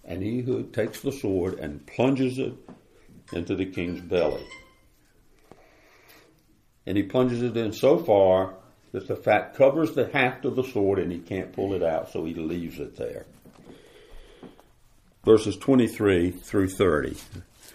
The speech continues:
read, "Then Ehud went out into the vestibule and shut the doors of the roof chamber behind him and locked them.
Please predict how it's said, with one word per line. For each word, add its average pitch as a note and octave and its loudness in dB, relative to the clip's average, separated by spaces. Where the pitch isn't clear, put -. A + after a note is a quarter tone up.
read, F#2 4
"Then G2+ 6
Ehud A2 4
went E2+ 0
out B2+ 0
into B2+ 2
the C3+ 2
vestibule F2 0
and F2+ 4
shut F3+ 10
the F#3 6
doors C#3 8
of B2 2
the A2+ 4
roof B2 6
chamber A#2 4
behind F#2+ 2
him E2+ -2
and D#2 -6
locked E2 -4
them. - -12